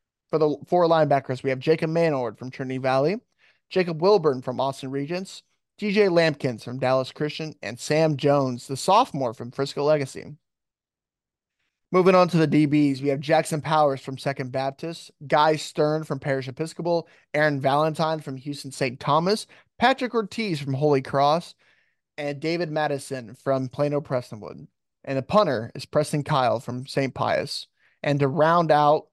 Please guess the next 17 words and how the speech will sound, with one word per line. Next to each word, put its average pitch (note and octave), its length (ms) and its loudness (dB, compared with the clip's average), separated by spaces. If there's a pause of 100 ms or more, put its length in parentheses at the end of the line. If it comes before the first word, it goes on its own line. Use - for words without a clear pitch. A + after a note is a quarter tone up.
(180)
the - 60 -8
honorable D3+ 320 -2
mention D#3 340 -6
defense, B2 600 -12 (880)
defensive D#3 380 2
lineman, C3 400 2 (560)
Maddox D#3 340 2
Sakiri E3+ 720 2
from C3+ 220 -4
Liberty C3+ 320 -2
Christian, D#3 420 -4 (480)
M A3+ 160 0
J G3+ 200 2
Moses F3 440 2
from C#3 200 -10
Temple C#3 260 -2
Christian, D3 500 -4